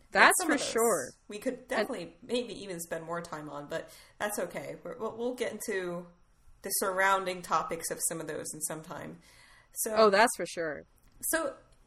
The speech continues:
Speaker 1: if you have anything that'll be really cool to talk about in a Ningyo Bingo bit, something that's, uh, not quite big and huge for a whole episode, but would be really fun for us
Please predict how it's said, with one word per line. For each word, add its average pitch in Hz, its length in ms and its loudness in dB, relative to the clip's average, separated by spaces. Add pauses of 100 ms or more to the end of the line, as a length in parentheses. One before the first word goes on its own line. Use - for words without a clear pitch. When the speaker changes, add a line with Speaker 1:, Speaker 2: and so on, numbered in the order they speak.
Speaker 1:
if 269 180 -6
you 453 240 2
have 254 160 0
anything 240 300 -2
that'll 208 120 -4
be 196 140 -8
really 202 260 -6
cool 196 300 -6
to 185 60 -4
talk - 280 -6
about 220 440 -2
in 185 180 -6
a 170 60 -6
Ningyo 214 500 -2
Bingo 208 420 -2
bit, 240 200 2 (100)
something 240 320 -8
that's, 190 220 -4
uh, 180 140 2 (100)
not 226 240 -2
quite 247 280 -2 (500)
big - 160 -8
and 233 160 -2
huge 254 320 -4
for 208 180 -2
a 175 60 0
whole 220 240 -2
episode, 208 400 -4
but 165 140 -4
would 180 140 -10
be 185 200 -12
really 214 240 -2
fun 214 280 -4
for 180 180 -6
us 185 80 -6